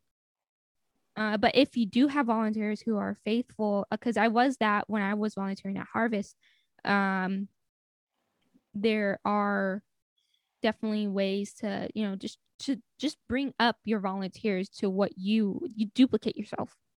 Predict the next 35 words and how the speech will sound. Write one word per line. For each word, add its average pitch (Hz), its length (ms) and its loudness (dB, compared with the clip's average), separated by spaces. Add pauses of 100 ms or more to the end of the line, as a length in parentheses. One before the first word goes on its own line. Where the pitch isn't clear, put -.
basically. - 500 -6 (840)
There 233 140 4
was 226 120 2
a 220 40 0
little 247 220 2
bit 254 200 2
more, 214 520 0 (320)
uh, 190 480 -4 (160)
time 226 380 -2
to 214 100 -12
do 247 220 0
that, 254 240 0 (200)
uh, 202 60 -4
especially 262 460 -2
if - 100 -4
the, - 160 -2
it, 214 220 0
it 220 120 0 (120)
really 330 220 6
depends 247 320 0
on 226 80 0
the 208 40 -2
volunteer 190 460 -6
too. 196 320 -2 (360)
If 226 120 -4
the 233 80 0
volunteer 240 720 0
is 214 240 -2
that 208 240 0
committed 214 440 0
to 202 200 -2
it, 185 180 -2 (460)
to, 208 760 0 (420)
you 208 120 -4
know, 175 280 -6